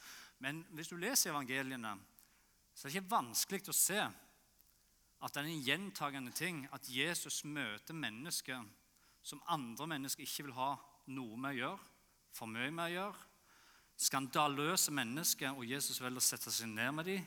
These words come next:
spise sammen med dem, bruke tid sammen med dem, sette dem inn på en ny retning og gi dem en mulighet til et nytt liv.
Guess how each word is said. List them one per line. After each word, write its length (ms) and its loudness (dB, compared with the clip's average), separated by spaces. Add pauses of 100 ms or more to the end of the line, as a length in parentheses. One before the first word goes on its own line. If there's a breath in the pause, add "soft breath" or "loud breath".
spise 720 6
sammen 320 4
med 160 2
dem, 180 0 (220 loud breath)
bruke 260 -2
tid 400 2
sammen 320 0
med 160 0
dem, 320 -2 (240 loud breath)
sette 360 2
dem 140 2
inn 80 -6
på 100 -8
en 100 -4
ny 180 -2
retning 480 -4 (400 soft breath)
og 80 -8
gi 80 0
dem 140 0
en 120 -2
mulighet 520 -2
til 120 -6
et 140 -12
nytt 260 -10
liv. 300 -10